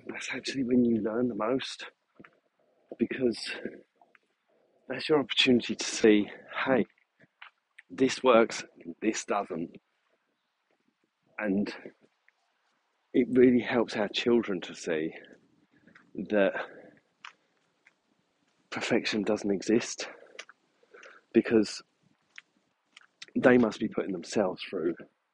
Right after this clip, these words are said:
all kinds of mayhem to try and make themselves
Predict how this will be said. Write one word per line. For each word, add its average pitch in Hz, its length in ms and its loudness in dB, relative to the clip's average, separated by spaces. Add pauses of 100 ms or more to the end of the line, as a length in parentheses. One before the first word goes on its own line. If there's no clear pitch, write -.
(640)
all 123 280 -2
kinds 95 460 -4
of 85 120 -6
mayhem 90 520 -6 (960)
to - 100 -8
try 92 400 -4
and 92 220 -2 (1120)
make 92 240 -4
themselves 90 920 0